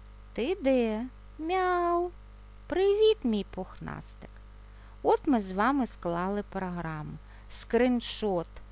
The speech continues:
остаточного результату вам треба буде надіслати у Classroom,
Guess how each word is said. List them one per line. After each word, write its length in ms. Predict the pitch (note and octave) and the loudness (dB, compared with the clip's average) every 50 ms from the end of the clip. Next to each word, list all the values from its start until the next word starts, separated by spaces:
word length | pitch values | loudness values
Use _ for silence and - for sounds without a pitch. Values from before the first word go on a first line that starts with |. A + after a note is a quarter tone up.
| - - - - - - - | -18 -20 -20 -20 -20 -12 -4
остаточного 1200 | - G3+ G#3+ G#3 - - - G#3+ G#3+ G#3 - - F#3+ F3 D#3+ - - - F3 E3+ E3+ E3+ E3+ E3+ E3+ | 0 0 0 0 0 0 2 2 2 2 0 -4 -2 -2 -2 -4 -6 -8 -6 -6 -4 -4 -4 -4 -4
результату 880 | F3 F3+ F3+ F#3 G3 A3 A#3 A#3 - - F#4+ G#4 A4 - - F4+ E4+ - - - - - - | -4 -6 -6 -4 -4 -4 -4 -4 -2 0 2 2 0 0 -2 -4 -4 -4 -8 -16 -18 -12 -8
вам 360 | - G#3 B3 E4+ G#4+ A4+ G#4 - | -2 0 2 2 2 2 0 0
треба 440 | - A3 A3+ B3 B3 G#3 F3+ F3+ E3+ | 0 0 2 0 0 0 0 -2 -2
буде 640 | D#3 D#3+ D#3 F3+ F#3+ G#3 A#3 A#3 G#3+ D#4 F4 G4 G4 - - - - | -4 -6 -8 -6 -4 -2 -2 -2 0 0 0 0 -2 -4 -8 -10 -6
надіслати 1200 | G3+ G3 F#3+ F3+ F3+ E3+ E3 E3+ D#3+ - - - D#3+ D#3+ D#3 D3 C#3+ C#3+ - - - C#4 E4 G4+ G#4 - - - - - - - - - - - - - - - - - - - - - - - - - - - - - - - - - - - - | -4 -4 -2 -2 -4 -4 -6 -8 -8 -10 -10 -8 -8 -6 -6 -6 -8 -8 -8 -4 -2 -2 -2 -2 -4 -6 -12 -18 -18 -18 -18 -18 -18 -18 -18 -18 -18 -18 -18 -18 -18 -18 -18 -18 -18 -18 -18 -18 -18 -18 -18 -18 -16 -14 -12 -12 -10 -10 -10 -8 -6
у 160 | - A3+ D#4+ | -2 -2 -2
Classroom, 880 | - - - A3+ A3 A#3 B3 B3 - - - G3 F3+ F3+ E3+ E3 E3 D#3+ | -2 -2 0 2 2 2 2 2 0 -4 -4 -2 -2 -2 -2 -2 -2 -4